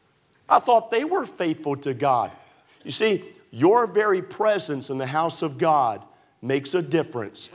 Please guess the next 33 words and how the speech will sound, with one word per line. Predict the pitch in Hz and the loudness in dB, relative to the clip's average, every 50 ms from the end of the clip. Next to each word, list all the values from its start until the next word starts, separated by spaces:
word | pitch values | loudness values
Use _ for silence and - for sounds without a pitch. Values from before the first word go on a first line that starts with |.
| 196 208 208 - - | -14 -14 -14 -4 -2
in | 139 127 117 | -2 0 0
somebody | 104 - - - - 185 175 156 131 117 117 110 110 110 | -2 -2 -2 0 2 2 2 0 2 -2 -2 -2 -2 -2
else's | 107 104 104 - - 123 120 - - | -2 -4 -6 -6 -8 -8 -8 -8 -6
life. | 127 120 110 101 90 87 - - - - - - - - - 202 - - - 185 190 - - - _ _ _ _ _ _ _ _ _ | -2 -2 -2 -2 -2 -6 -12 -16 -18 -18 -16 -16 -14 -14 -12 -12 -12 -12 -14 -16 -16 -18 -20 -20 _ _ _ _ _ _ _ _ _
There's | - 151 143 135 - | 2 2 2 2 0
somebody | - - 208 196 208 208 - - 202 220 | -2 2 2 2 2 0 -4 -4 -4 -4
watching | 220 196 190 190 170 147 - - - 127 127 | -2 2 2 2 2 2 -2 -6 -12 -12 -12
you | 120 117 110 | -12 -12 -12
tonight. | - - 120 117 113 107 95 87 - - - - - - - - - - - - _ _ _ _ - - - | -10 -10 -6 -6 -6 -6 -8 -10 -16 -20 -20 -20 -20 -20 -20 -18 -18 -20 -20 -20 _ _ _ _ -20 -12 -6
You | 175 233 240 | 0 0 2
say, | 226 - - 220 | 2 4 4 4
"Well, | 196 190 214 | 6 8 8
I'm | 240 285 294 285 254 | 8 6 4 4 4
not | 247 233 233 214 | 6 6 6 4
important." | 202 190 180 147 - - 208 220 233 240 240 - 269 277 254 - - - _ _ | 2 -2 -6 -8 -4 0 4 4 6 4 4 0 -8 -12 -12 -16 -20 -20 _ _
You | - 127 135 135 139 | -10 -6 -2 0 0
are | 165 190 180 | 2 0 0
important. | 151 123 120 - 135 131 131 - 156 156 - _ _ _ _ _ _ _ _ _ _ _ _ _ _ _ _ _ _ _ | -4 -8 -8 -6 -4 -4 -4 -6 -8 -14 -18 _ _ _ _ _ _ _ _ _ _ _ _ _ _ _ _ _ _ _
Because | 135 127 - - - - | -6 0 2 2 0 2
the | - 147 | -2 -4
very | 127 117 170 208 214 220 | -2 0 2 2 2 2
day | 190 156 190 214 226 220 | 2 2 2 4 4 2
that | 175 165 151 - - | 0 -4 -8 -8 -10
you | 208 208 | -10 -4
go | 175 202 202 196 | 0 2 2 2
missing | 185 196 196 175 - - - 120 95 82 - - _ _ - 156 - 220 226 196 - - - _ | 2 0 -2 -2 -2 -4 -8 -10 -10 -10 -12 -18 _ _ -20 -18 -16 -14 -14 -14 -16 -20 -16 _
is | - 120 - | -8 -4 -2
the | 131 131 | -2 -2
very | 120 139 165 185 190 190 190 | 2 2 4 6 6 4 4
day | 165 131 175 180 180 156 131 | 4 2 0 2 2 0 -4
people | 120 - 170 170 - 147 139 | -4 -6 -8 -8 -4 -4 -6
start | - - 156 147 143 147 - | -2 0 0 0 0 0 -4
questioning, | - 170 180 180 175 - - 143 131 123 123 123 123 - | 0 2 2 2 2 -2 -6 -8 -6 -6 -6 -6 -8 -12